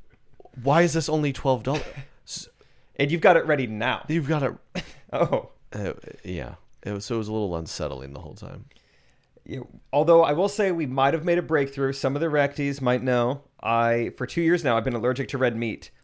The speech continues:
Speaker 1: Last night, Cookout gave me a pulled pork sandwich. I was so hungry. I was like, "Maybe I just go for it." I ate about half this sandwich. It tasted like what, I know we were just ragging on Cookout, but when you haven't had pork for two years, this was the, uh,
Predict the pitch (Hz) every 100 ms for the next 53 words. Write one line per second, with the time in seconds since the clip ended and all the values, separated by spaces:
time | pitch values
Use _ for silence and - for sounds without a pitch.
0 | - 120 127 131 117 - 156 151 120 120
1 | 110 - 143 - 135 - 127 120 117 -
2 | 131 127 151 117 131 120 127 113 101 -
3 | - 104 101 110 113 107 - 104 101 104
4 | 95 - _ _ - 113 113 107 113 -
5 | 113 - 117 117 113 - _ _ _ 139
6 | 139 143 127 - 120 - _ _ - -
7 | 113 127 151 - 127 131 120 120 113 113
8 | 117 104 120 120 131 120 107 107 123 113
9 | 107 117 117 - 123 135 131 135 139 -
10 | 202 - 143 - - - - - 127 107
11 | 101 - - - - 135 110